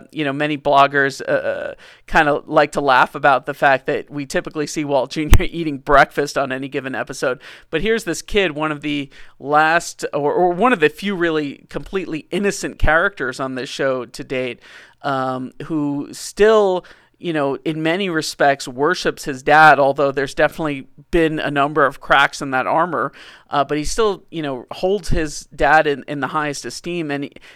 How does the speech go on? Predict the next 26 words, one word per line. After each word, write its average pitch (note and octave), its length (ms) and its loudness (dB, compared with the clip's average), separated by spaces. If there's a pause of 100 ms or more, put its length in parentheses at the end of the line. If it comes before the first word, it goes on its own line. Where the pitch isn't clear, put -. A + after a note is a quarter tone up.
and D#3+ 160 -4
even, F3+ 460 -2
um, C#3+ 400 0
you D3+ 160 -12
know, C3+ 300 -4
uh, D#2 440 -4 (540)
Mom, D3+ 500 0
<laughs> - 100 -6
uh, - 180 8
Skyler, D#3 840 2 (240)
Skyler F3 440 4
White, C3+ 380 2
uh, C3+ 220 2 (100)
you - 180 -8
know, C3+ 140 -4
has, C#3+ 280 -2
has - 260 -2 (800)
willingly F#3 580 2
tarnished F3 580 8
her B2+ 160 0
own G#3+ 200 4
reputation C#3+ 680 -6
in C3+ 160 -4
her C#3+ 180 -4
son's D3 360 -2
eyes, D3 500 4